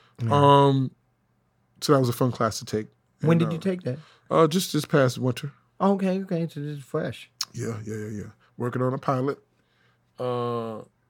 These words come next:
Speaker 2: wanna sell something to T V. Wanna write for T V. Would like to write for T V and tell jokes.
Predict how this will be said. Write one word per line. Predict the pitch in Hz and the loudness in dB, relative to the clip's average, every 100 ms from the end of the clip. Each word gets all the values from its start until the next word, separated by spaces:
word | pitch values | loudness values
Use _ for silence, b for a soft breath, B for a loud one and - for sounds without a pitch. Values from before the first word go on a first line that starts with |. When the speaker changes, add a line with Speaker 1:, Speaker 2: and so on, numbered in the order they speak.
| _ - | _ -8
Speaker 2:
wanna | 135 143 | -4 -2
sell | - 175 185 | 0 0 0
something | 139 120 147 180 _ _ _ _ | -4 -4 -6 -8 _ _ _ _
to | - 170 | -8 -2
T | 180 170 | 0 0
V. | 135 147 - - | 0 -4 -6 -8
Wanna | 135 139 | 0 2
write | 135 143 | 4 2
for | - | 0
T | - 143 | -6 -4
V. | 127 139 165 | -4 -6 -6
Would | 101 | -6
like | 117 | -6
to | - | -4
write | 127 113 | -4 -4
for | 113 | -6
T | 120 | -6
V | 113 120 143 | -4 -4 -6
and | 101 107 - | -8 -8 -6
tell | 110 120 | -4 -4
jokes. | 113 117 - - | -4 -6 -6 -16